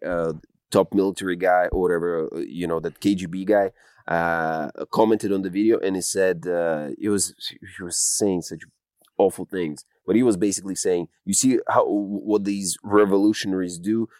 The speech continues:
you know? So now, uh, every time we, uh, break in, if we don't see hands in the air, we start shooting, and we basically do not hesitate to eliminate them," you know? Like, basically, that's the kind of rhetoric. So it just set the precedent,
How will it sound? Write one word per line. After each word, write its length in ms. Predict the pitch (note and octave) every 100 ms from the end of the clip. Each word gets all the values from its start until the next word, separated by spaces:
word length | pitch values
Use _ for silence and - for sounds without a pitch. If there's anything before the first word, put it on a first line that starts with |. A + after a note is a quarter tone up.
| _
you 80 | F#2+
know? 160 | G2+ F#2+
So 180 | F#2
now, 320 | F#2 A2+ A#2 A2 G#2 _ _ F#2
uh, 120 | F2+ -
every 240 | A2 G#2+
time 320 | - G#2+ G#2
we, 360 | F#2+ F#2+ F2+ E2 F2
uh, 180 | E2+ E2
break 440 | F2 G#2 G2+ -
in, 280 | G2+ G2 F#2+
if 200 | - F#2
we 100 | G2
don't 260 | F2+ G#2 G2+
see 240 | - G2+
hands 320 | F#2+ G2+ G2 G2
in 80 | F#2
the 200 | F#2 G2+
air, 180 | G2+ F#2+
we 120 | F2+
start 320 | - F#2+ F2
shooting, 460 | - G2+ G2 F#2+ D#2+
and 120 | E2+
we 380 | E2+ E2+ E2 - - - - F2
basically 360 | F#2 F2+ F2
do 120 | E2
not 180 | F#2 F2
hesitate 520 | E2 F#2+ F#2 - E2+ -
to 160 | E2+
eliminate 500 | E2+ F2 D#2+ D2 C2+
them," 200 | C#2+ C2+
you 80 | C2+
know? 320 | D2+ D#2 B1+ - D#2+ - D2
Like, 200 | E2 C2+
basically, 360 | D#2+ F#2 F2+ F2+
that's 240 | G2 G#2
the 140 | G2 F#2+
kind 180 | G2 E2+
of 80 |
rhetoric. 420 | E2 F2 D2+ C2+ - _ - - _
So 460 | - F#2 E2+ D#2 C2+ -
it 120 | A2
just 200 | G2 F#2+
set 200 | - G2+
the 80 | G2
precedent, 600 | - G2+ - G2 G2